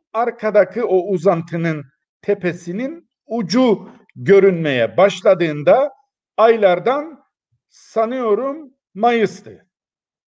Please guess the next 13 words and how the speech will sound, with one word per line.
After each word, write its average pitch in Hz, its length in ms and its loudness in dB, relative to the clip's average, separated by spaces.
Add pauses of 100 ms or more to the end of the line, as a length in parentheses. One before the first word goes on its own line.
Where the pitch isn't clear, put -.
(240)
Biz 160 220 -8
de 190 220 -2 (580)
her 226 220 0
on 175 220 -4
beşte 135 360 -4
bir 127 120 -10
zaten 147 420 -6
hiç 220 320 -10
aksatmadan 147 760 -4
programlarımızda 160 1120 -2 (540)
Geçitköy 202 640 -2
Barajı'nın 127 720 -4
biz 233 400 -4